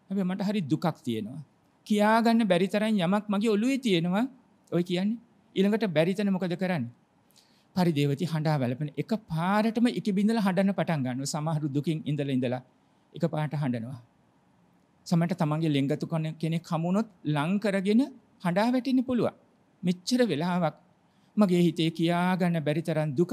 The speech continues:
තිබුණ කියලා හඬා වැළපෙනවා. සෝචිති පරිදේවති. උරත් තාලින් කන්දති සමහරු ලයයත් ගසා ගන්න මට ඉවස ගන්න බෑ කියලා. මම මොකටද ඉපදුනේ කියලා.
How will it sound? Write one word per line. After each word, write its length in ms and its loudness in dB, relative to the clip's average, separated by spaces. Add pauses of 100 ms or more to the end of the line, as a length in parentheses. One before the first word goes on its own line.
(160)
තිබුණ 320 -4
කියලා 220 -8
හඬා 300 -2
වැළපෙනවා. 520 -8
සෝචිති 460 -6
පරිදේවති. 600 -10 (800)
උරත් 280 2
තාලින් 340 0
කන්දති 400 -2
සමහරු 460 -2 (540)
ලයයත් 480 2
ගසා 300 -2
ගන්න 200 -4
මට 200 -4
ඉවස 280 -2
ගන්න 300 -2
බෑ 340 -2
කියලා. 340 -6 (280)
මම 120 0
මොකටද 360 2
ඉපදුනේ 520 2
කියලා. 320 -6